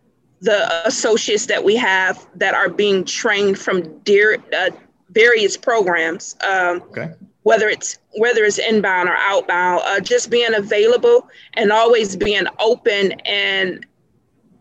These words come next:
Speaker 1: you know, because everyone's not gonna have a good day, whether you're an associate or even a trainer, right? So
Speaker 2: Right.
Speaker 1: being, being that person that they can call on to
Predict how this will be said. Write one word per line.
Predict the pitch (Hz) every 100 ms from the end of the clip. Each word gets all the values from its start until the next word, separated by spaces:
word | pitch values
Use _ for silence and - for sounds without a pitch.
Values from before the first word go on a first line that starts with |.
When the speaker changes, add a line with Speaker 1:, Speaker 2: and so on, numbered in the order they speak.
| -
Speaker 1:
you | 240
know, | 226 208
because | - 214 226
everyone's | 247 269 240
not | 233 220
gonna | 220
have | 214 196
a | 185
good | 214 208
day, | 202 202
whether | 196 190
you're | 202 196
an | 196
associate | 208 214 208 196 185
or | - 196
even | 202 196 180
a |
trainer, | 165 196 180 165 165
right? | 180 185 - - - -
So | - 226 208
Speaker 2:
Right. | 180
Speaker 1:
being, | 240 262 240 - -
being | 254 269
that | 226 -
person | - 226 226 202
that | 185
they | 202 202
can | 208
call | - 214 202 190
on | 185 185 180
to | 208 180